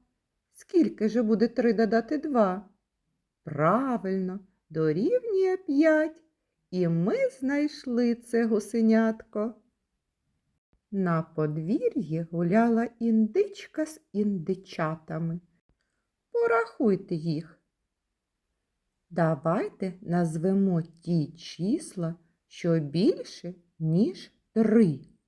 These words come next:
Треба назвати числа, які стоять праворуч від числа три.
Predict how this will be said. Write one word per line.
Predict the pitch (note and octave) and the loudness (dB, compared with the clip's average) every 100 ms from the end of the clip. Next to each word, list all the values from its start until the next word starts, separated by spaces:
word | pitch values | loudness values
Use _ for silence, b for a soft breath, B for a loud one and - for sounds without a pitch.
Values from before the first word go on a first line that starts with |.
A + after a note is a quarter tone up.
| _ _ _ _ _ | _ _ _ _ _
Треба | D3+ C4+ F4+ F#3 | -6 -2 2 4
назвати | F3+ E3 E3 E3 E3 | 4 2 2 0 0
числа, | C3+ - A2+ C3+ - D4 | -10 -12 -12 -12 -10 -2
які | D#4+ B3 - | 0 0 -4
стоять | F3+ D#3+ D3 D3+ D3 | -8 -2 0 0 -2
праворуч | - C#3 B2 B2 - A#2+ C3+ G3+ F#4+ A4 - _ _ | -4 0 0 0 -6 -6 -2 -2 -4 -6 -12 _ _
від | F3 F3+ F3+ | -8 -8 -6
числа | - D3+ - D#3 A#3 A4 _ | -10 -10 -2 -2 -2 -6 _
три. | D#4+ D#4 D#4 D4+ | -4 0 2 2